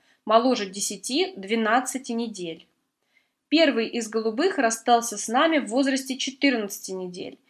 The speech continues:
и хотя тогда уже денег на них уходило меньше, чем в первые дни, питание четырех котят из Саджи обходилось нам больше, чем тридцать шиллингов в неделю.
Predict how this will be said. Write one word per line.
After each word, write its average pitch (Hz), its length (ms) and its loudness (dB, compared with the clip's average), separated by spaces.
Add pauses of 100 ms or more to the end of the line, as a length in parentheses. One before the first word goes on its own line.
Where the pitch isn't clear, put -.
(220)
и 196 80 -12
хотя 226 240 0
тогда 233 380 6
уже 233 160 -2
денег 233 420 0
на 208 80 -4
них 202 220 -6
уходило 208 440 -2
меньше, 277 520 0
чем 214 220 -8
в - 80 -18
первые 202 380 -4
дни, 190 340 -8 (320)
питание 262 420 4
четырех 262 440 0
котят 233 360 2
из 202 160 -6
Саджи 254 420 4
обходилось 269 720 0
нам 226 280 2
больше, 294 360 0
чем 196 280 -4
тридцать 302 520 -2
шиллингов 254 640 -2
в 202 100 -12
неделю. 208 600 -6